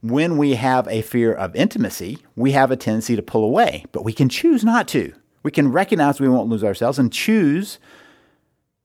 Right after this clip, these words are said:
to stay in connection, choose to stay in relationship with that person and redefine ourselves. So as we have these fears, these relationship fears and insecurities, we need to recognize they come from an internal place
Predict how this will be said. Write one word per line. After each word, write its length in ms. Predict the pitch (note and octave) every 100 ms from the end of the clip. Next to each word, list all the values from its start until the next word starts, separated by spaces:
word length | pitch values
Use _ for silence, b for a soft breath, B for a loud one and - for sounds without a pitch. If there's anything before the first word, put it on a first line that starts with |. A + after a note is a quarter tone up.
| _ _
to 100 | -
stay 400 | D3+ - C#3 C#3+
in 100 | C#3
connection, 720 | C3+ C3+ A#2+ A#2 - - F2+ _ _ _
choose 480 | - C3+ D3 D3+ C#3
to 120 | -
stay 500 | A2 - - B2 B2
in 220 | B2 A2+ G#2+
relationship 680 | G#2 G#2+ G#2+ G#2+ - F#2
with 100 | F#2
that 160 | E2+ -
person 460 | F2+ F2+ - F2+ - B B -
and 180 | G2+
redefine 480 | A2+ G#2+ G#2+ G#2 G#2
ourselves. 560 | E2+ - D#2+ - - - _ _ _ _ _ _ _ _ _ B B B
So 280 | - B2+ -
as 320 | D3 F3 E3+
we 140 | D#3 D#3
have 240 | C#3+ C3+
these 200 | B2 A2
fears, 520 | - C#3 G#2 D2 -
these 180 | A#2 G2
relationship 600 | G#2 G#2+ A2 B2+ - G#2+
fears 300 | - A2+ A2+
and 100 | A2+
insecurities, 720 | A2+ A2+ A2 F2 D2+ E2 - - -
we 100 | B2
need 140 | C#3
to 60 | B2+
recognize 500 | A#2+ A#2 A2+ A2+ A2
they 120 | A2
come 200 | - A#2
from 140 | A2+ G#2+
an 60 |
internal 460 | A2 G#2+ B2+ A#2 A2
place 480 | G#2+ - - -